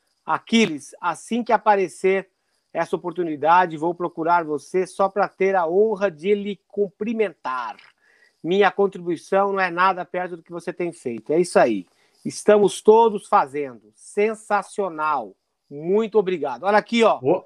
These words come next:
Speaker 2: vou deixar
Speaker 1: Carlos
Speaker 2: guardado aqui.
Speaker 1: É, guarda aqui então, que aí ele vai entrar em contato com a gente. A gente põe ele em contato contigo.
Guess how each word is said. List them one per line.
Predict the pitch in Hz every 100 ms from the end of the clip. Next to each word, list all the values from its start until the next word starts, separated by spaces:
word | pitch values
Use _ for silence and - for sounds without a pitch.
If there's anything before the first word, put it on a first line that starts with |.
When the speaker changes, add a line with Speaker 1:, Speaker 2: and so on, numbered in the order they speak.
| _
Speaker 2:
vou | 147 175
deixar | 180 233
Speaker 1:
Carlos | 240 196
Speaker 2:
guardado | 165 175 156
aqui. | 143 123 104 _
Speaker 1:
É, | 196 165
guarda | 185 240 247
aqui | 233 - 226
então, | 202 220 233 220
que | 226
aí | 208
ele | 226
vai | 202 208 202
entrar | - 202 185
em | 185
contato | 175 180 156 180 185 190 - _ _ _
com | 185
a | 185
gente. | 135 175 190
A | 190
gente | 190 - _
põe | 202 196
ele | 190
em | 190
contato | 185 180 156 190 185
contigo. | - 196 190 - 185 196 208